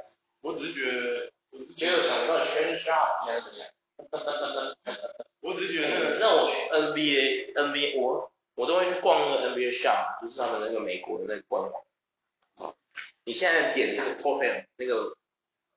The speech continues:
Speaker 1: 拓荒者队啊，点进去，他们那个 team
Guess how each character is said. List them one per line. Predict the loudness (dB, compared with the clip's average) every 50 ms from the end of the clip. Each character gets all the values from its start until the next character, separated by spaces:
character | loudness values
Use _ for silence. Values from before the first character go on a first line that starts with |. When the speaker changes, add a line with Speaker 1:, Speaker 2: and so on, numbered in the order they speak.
| _ _ _
Speaker 1:
拓 | 4 6 6
荒 | 6 6 4 2 0
者 | 0 0 2
队 | 2 2 2
啊， | 0 -4 -4 -2 0
点 | 2 2 4 4
进 | 4 2
去， | 2 0 -2 -4 -4 -6 -6 -8 -6 -6 -8 -8 -2
他 | 0 2 2
们 | 4 2
那 | 2 2 4
个 | 6 6 6 6 4 2 -2 -4 -6 -6 -4
team | -2 -2 0 0 -2 -2